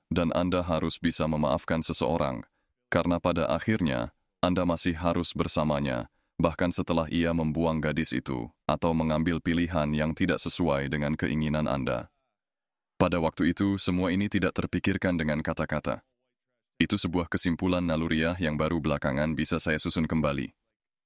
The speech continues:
Saya berani menebak bahwa banyak di antara Anda mempunyai kesan yang sama tentang Tom Hanks.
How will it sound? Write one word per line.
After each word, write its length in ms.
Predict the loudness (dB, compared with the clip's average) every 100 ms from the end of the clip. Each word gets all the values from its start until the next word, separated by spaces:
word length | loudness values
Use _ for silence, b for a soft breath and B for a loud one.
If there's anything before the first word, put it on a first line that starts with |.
| _ _ _
Saya 160 | 0 2 4
berani 240 | 4 4
menebak 480 | 4 2 2 0 2
bahwa 160 | 2
banyak 320 | 2 2 2 2
di 160 | 2
antara 320 | 2 2 0
Anda 240 | 2 2 2
mempunyai 480 | 2 0 0 2 2
kesan 320 | 0 2 2
yang 160 | 2
sama 320 | 2 2 2 0
tentang 400 | -2 0 0 0
Tom 160 | 0
Hanks. 480 | 0 0 -2 -4 -8